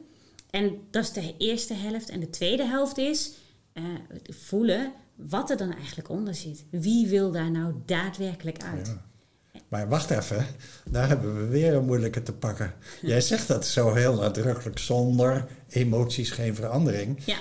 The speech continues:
Speaker 2: Maar dat is nou precies wat ze niet willen, die emoties.
Speaker 1: Ja, dus dat, dat laten we zien, dat emoties een functies hebben. Dus daar praten we over.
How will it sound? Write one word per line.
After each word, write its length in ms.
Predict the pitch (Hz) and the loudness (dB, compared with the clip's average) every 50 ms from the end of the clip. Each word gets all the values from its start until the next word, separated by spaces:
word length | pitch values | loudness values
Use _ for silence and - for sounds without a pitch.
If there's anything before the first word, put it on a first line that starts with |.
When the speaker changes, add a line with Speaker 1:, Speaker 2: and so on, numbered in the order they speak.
| - - | -2 0
Speaker 2:
Maar 140 | 131 131 127 | 0 2 4
dat 180 | 135 139 139 | 4 2 2
is 100 | 143 - | 2 2
nou 200 | - 151 139 139 | 4 6 6 6
precies 540 | 139 135 127 120 - - - 233 233 - - | 4 2 0 0 0 2 2 2 2 2 0
wat 180 | - 127 - - | -2 -2 -2 0
ze 120 | - 127 | 0 2
niet 140 | 135 160 170 | 4 4 6
willen, 400 | 180 208 208 196 165 135 - - - - - - - - | 6 6 6 6 4 4 2 -2 -8 -14 -18 -20 -10 -4
die 140 | - 131 127 | -2 0 2
emoties. 640 | 120 117 113 107 104 104 - - 92 85 - - - - - - - - | 4 6 6 4 4 0 -2 -6 -6 -8 -8 -10 -14 -18 -20 -20 -20 -6
Speaker 1:
Ja, 260 | _ 311 359 330 - - - - - - | _ 2 2 2 2 0 -4 -10 -2 0
dus 160 | 233 240 - | 0 2 4
dat, 220 | 277 269 277 - | 4 2 2 2
dat 260 | - 254 254 - - 214 226 | 2 0 0 0 -4 -2 0
laten 300 | 247 262 269 262 - 202 | 2 2 2 0 -2 -4
we 80 | 208 | -4
zien, 300 | 180 156 196 208 320 453 - - - - | -2 0 0 0 0 0 -2 -6 -10 -6
dat 240 | - 226 226 - - | -6 -6 -6 -4 -4
emoties 580 | 196 214 226 240 233 240 240 233 226 220 - | -2 0 2 4 4 4 2 0 -2 -4 -4
een 60 | 208 202 | -4 -6
functies 480 | - - - 160 156 151 - 196 180 - | -8 -6 -4 -4 -4 -4 -4 -6 -6 -4
hebben. 260 | 180 180 202 285 349 | -4 -2 -2 -2 -2
Dus 100 | 330 - | -4 -6
daar 100 | 233 - | -8 -8
praten 360 | - 160 143 143 156 - 156 | -8 -8 -8 -8 -8 -10 -10
we 100 | 156 - | -10 -8
over. 280 | - 160 170 190 254 | -8 -8 -8 -8 -10